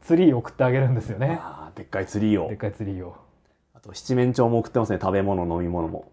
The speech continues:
Speaker 1: おー。昇給、特別手当、教育手当、企業年金、安定した仕事。うん。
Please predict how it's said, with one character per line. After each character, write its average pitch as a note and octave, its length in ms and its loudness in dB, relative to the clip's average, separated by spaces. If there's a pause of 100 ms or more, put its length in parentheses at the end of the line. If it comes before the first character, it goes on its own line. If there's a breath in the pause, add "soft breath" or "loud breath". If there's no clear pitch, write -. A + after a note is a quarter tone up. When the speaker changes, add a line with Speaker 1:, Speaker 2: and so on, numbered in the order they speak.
Speaker 1:
お G#2 600 -4
ー。 - 40 -20 (1000)
昇 C#3+ 340 2
給、 C#3 280 2
特 C3 220 -2
別 C#3+ 220 0
手 C#3 140 2
当、 A#2+ 140 -2
教 C3 220 2
育 C3 140 -8
手 C#3 100 0
当、 A#2+ 100 2
企 A#2 280 -6
業 C3+ 200 2
年 C3+ 180 2
金、 G2+ 280 -10
安 B2 160 0
定 C3 200 2
し B2+ 80 -4
た A2 120 -4
仕 - 120 -6
事。 G#2+ 300 -6 (220)
う A2+ 40 -12
ん。 F#2+ 160 -14